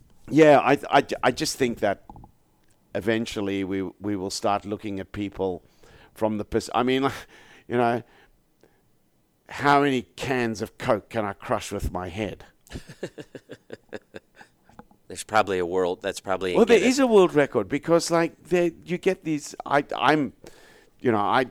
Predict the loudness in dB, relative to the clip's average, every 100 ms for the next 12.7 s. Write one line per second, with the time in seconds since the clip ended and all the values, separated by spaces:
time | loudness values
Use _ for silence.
0 | -8 -18 -20 -20 -20 -14 -10 0 2 4
1 | 2 0 -2 -4 -6 -4 -4 -4 -2 -2
2 | -2 -6 -4 -4 -4 -8 -10 -6 -6 -6
3 | -8 -4 -4 -4 -6 -8 -8 -10 -8 -8
4 | -8 -10 -2 0 0 -4 -14 -8 -6 -6
5 | -6 -8 -8 -8 -2 0 0 -2 -4 -2
6 | 0 0 -2 -2 -2 -6 -8 -6 -6 -4
7 | -4 -4 -4 -2 -2 -2 -4 -8 -18 _
8 | -4 0 2 0 -4 -10 _ _ _ _
9 | _ _ _ _ _ _ _ _ _ -20
10 | -14 -12 -12 -12 -14 -10 -8 -6 -8 -8
11 | -8 -8 -8 -6 -6 -6 -10 -14 -16 _
12 | -10 -8 -6 -6 -6 -8